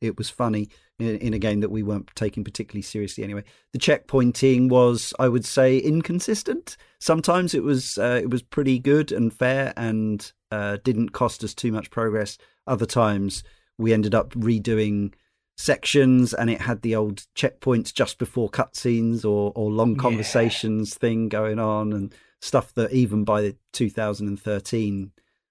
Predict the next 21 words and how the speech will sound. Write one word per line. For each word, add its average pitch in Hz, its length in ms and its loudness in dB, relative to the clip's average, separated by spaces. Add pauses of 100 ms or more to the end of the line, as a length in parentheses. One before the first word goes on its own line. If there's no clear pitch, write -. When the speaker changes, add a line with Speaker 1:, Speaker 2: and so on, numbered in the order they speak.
(100)
Speaker 1:
we 110 80 -4
should 104 200 -2
have 104 120 -2
left 110 220 -4
behind, 117 360 -2
especially 110 360 -4
after 101 240 -4
all 110 40 -4
the 101 60 -6
conversation 104 680 -4
post - 420 -4 (380)
Gears 120 200 4
of 110 120 -4
War 113 180 0
one, 110 300 2
which 101 180 -8
was 101 160 -8
two 127 140 0
thousand 98 320 -2
and 104 120 -2
six, - 640 -4